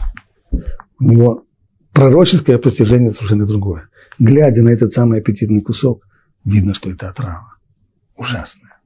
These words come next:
страшная отрава. Не, не, не для, не для желудка, для, для личности человека, для его духовной стороны.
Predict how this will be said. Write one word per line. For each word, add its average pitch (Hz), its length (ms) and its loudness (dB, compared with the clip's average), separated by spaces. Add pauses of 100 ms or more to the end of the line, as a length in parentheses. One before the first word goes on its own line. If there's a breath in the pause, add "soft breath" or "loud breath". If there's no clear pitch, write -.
(480)
страшная - 560 -14
отрава. - 340 -20 (280)
Не, 120 240 4
не, 127 160 4
не 131 320 6
для, 131 280 4
не 135 220 4
для 113 640 2
желудка, 120 640 0 (1300)
для, 87 920 -6 (240)
для 110 120 0
личности 120 440 0
человека, - 540 -18 (800)
для 110 180 -8
его 107 640 -12 (220)
духовной 113 480 -4
стороны. - 340 -20